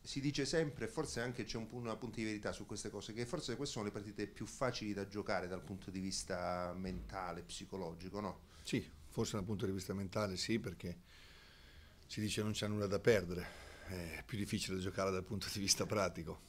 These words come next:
Speaker 2: eh, però potrebbe essere una, una lettura che ci permette di affrontare questa partita, eh, un po' più liberi mentalmente, però sapendo che andiamo a affrontare una squadra della quale tutti conosciamo la forza.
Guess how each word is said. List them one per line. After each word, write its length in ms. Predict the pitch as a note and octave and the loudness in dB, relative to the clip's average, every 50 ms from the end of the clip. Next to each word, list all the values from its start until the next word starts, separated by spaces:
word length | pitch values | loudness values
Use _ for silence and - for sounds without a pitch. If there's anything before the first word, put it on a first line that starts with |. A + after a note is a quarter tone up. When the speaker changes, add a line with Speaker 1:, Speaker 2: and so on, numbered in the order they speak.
| - - F#2 | -14 -8 -4
Speaker 2:
eh, 360 | F2+ F2+ E2+ E2+ E2 D#2+ E2 | -2 -2 0 -2 -2 -2 0
però 220 | - D#3+ C#3+ A2 F2 | 4 4 6 6 4
potrebbe 340 | - G#2+ - G#2+ G#2+ F#2 F#2+ | 2 0 0 2 2 4 2
essere 240 | F#2+ - - G2 F#2+ | 2 2 2 2 2
una, 160 | F#2 F2+ F2 | 2 2 0
una 180 | F2 F#2 F#2 | 2 2 2
lettura 420 | F2+ G2+ G#2 - - - G#2 A2 G#2+ | 2 2 0 0 0 2 2 4 2
che 80 | G#2+ | 2
ci 120 | - - F2 | 0 -4 -4
permette 400 | - - F2+ F2+ F#2 F2+ - G2 | -2 -2 0 0 0 0 0 0
di 120 | F2 F2+ | 0 0
affrontare 440 | F2 - - G2 F#2+ - F#2+ F#2+ F2+ | 0 0 -2 -4 -2 0 0 0 0
questa 280 | E2 G2+ F#2+ - - E2 | 0 -2 -4 -4 -2 -2
partita, 540 | - G2+ F2+ - - F#2 F2+ - A2 F#2+ - - - - - - - - - - - - - - - - - - - - - | -2 -2 -2 -2 -2 -2 0 2 0 0 0 -4 -16 -18 -18 -18 -18 -18 -18 -18 -18 -18 -18 -18 -20 -20 -20 -20 -20 -14 -6
eh, 580 | - A#2 A2+ A2+ G#2 G2+ G2 F#2+ F#2+ F#2+ F2+ - - | -2 0 0 0 0 0 0 0 0 -2 -2 -4 -4
un 100 | B2+ - | -2 2
po' 140 | - A2+ | 4 4
più 840 | G2 - A#2 A2+ A2+ A2 A2 A2 G#2+ G#2+ G#2+ G#2+ G#2+ G#2+ G#2 G#2+ G#2+ G#2+ | 4 6 6 6 8 8 8 8 6 6 6 6 6 6 6 6 6 6
liberi 480 | G#2+ A2+ A2+ A#2+ B2+ A#2 A2+ A#2+ A#2 | 8 8 8 8 8 10 10 8 8
mentalmente, 640 | A2+ A2+ A#2 A#2 - D3 C3+ A2+ G#2+ A2+ A#2+ A#2+ A#2 | 8 8 6 8 8 8 8 8 6 4 6 4 4
però 160 | F2+ - F#2+ | 4 4 2
sapendo 420 | F2+ - A2 F2+ F#2+ F#2+ F#2+ G#2 G#2 | 4 4 2 2 2 2 2 2 0
che 80 | G#2 | 0
andiamo 220 | - F#2 F2+ F2 F#2 | 0 0 0 0 0
a 20 | |
affrontare 400 | F2+ - F#2+ F2+ F2 F#2 E2+ F2 | 0 0 -2 0 0 0 0 0
una 140 | F#2 F#2 G2+ | 0 0 0
squadra 920 | - - F2 E2 D#2+ F2 F2 F#2 G2+ G2 F#2 F2 E2+ E2 E2 - A1+ - - - - - - - - - - - - - - | 0 0 -2 -2 -2 0 2 2 4 4 4 2 0 -2 -4 -6 -8 -10 -10 -12 -14 -14 -16 -16 -18 -20 -20 -10 -6 -6 -4
della 240 | A#2+ G#2 G2 F#2 F2+ | 0 0 0 0 2
quale 200 | - F#2 F2+ F#2+ | 2 2 0 0
tutti 180 | F#2+ F#2 F2 | 0 -4 -4
conosciamo 500 | F#2 - F#2 F2+ F2+ - - F2 E2+ F2 | -4 -2 -2 -2 -2 -2 -2 -2 -2 -2
la 80 | F2 F2+ | -4 -4
forza. 400 | - - F#2+ E2 - - - - | -4 -4 -4 -4 -6 -8 -14 -16